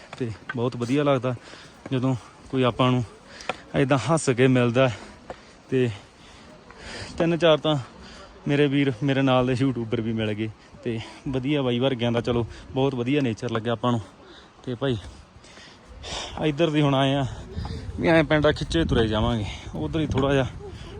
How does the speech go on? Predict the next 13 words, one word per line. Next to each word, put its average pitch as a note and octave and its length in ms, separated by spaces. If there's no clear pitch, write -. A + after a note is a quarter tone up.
ਦਿੱਕਤ C#3+ 260
ਪਰੇਸ਼ਾਨੀ C3 360
ਜ਼ਿਆਦੇ C3 320
ਆਉਂਦੀ A2 240
ਆ G#2+ 60
ਪੌੜੀਆਂ G2 280
ਵਾਲੇ F#2 200
ਰਸਤੇ F2 320
ਵਿੱਚ F#2 140
ਦੀ। - 120
ਆਪਣੇ D3 340
ਹਿਸਾਬ C#3+ 300
ਨਾਲ। G#2 140